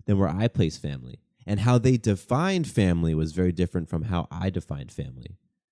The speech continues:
So when we would come to the table and talk about things where we were both talking about family, it was very clear that we were talking about something a little bit different. You know, what she was talking about was different than I was talking about. And it is because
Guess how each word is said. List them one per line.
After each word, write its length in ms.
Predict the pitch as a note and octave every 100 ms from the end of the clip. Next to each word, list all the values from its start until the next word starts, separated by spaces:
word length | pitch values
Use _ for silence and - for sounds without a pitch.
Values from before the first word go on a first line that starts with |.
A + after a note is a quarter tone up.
| _ _
So 300 | - A#2 A2+
when 220 | A2 A2
we 100 | A2
would 160 | A2+ A2
come 220 | B2+ A#2
to 80 | A2
the 80 | G#2
table 420 | - A#2 A2 G#2
and 140 | F2+
talk 280 | - A2+ -
about 260 | G#2+ F#2+ -
things 320 | G2 F#2+ F2+
where 80 | F2
we 100 | F2+
were 120 | F2+
both 360 | G2 G#2+ G2+ - _ _ -
talking 340 | C#3 C#3+ A#2
about 240 | G#2 F2
family, 600 | E2 D3+ F#3 D3 G2 F2+ E2+ _ _ _ _ _ -
it 120 | B2
was 140 | A#2 G2
very 220 | A#2 G#2+
clear 260 | - C3 A2+
that 120 | F#2+
we 160 | G2
were 300 | G#2 F#2+ F#2 - _ _ _ _ _ _ _
talking 300 | B2 A#2+ G#2+
about 280 | G2+ G2 - _ -
something 340 | - A2+ A2+
a 40 |
little 140 | A2 B2
bit 280 | G#2+ - -
different. 360 | A#2+ - - - _ _ _ _ _ _
You 140 | - F2
know, 160 | E2+
what 180 | G2+ F#2
she 220 | - A#2+
was 180 | A#2+ G#2+
talking 300 | - G#2 G#2
about 180 | F#2+ F#2
was 100 | F2
different 280 | F#2 F2 D#2+
than 80 | C#3+
I 80 |
was 120 | D3+ A#2
talking 260 | E2+ E2
about. 240 | D2 C#2+ - _ -
And 100 | -
it 140 | A#2+ A2+
is 120 | G#2
because 640 | G#2+ G2 E3+ G3+ A2 G#2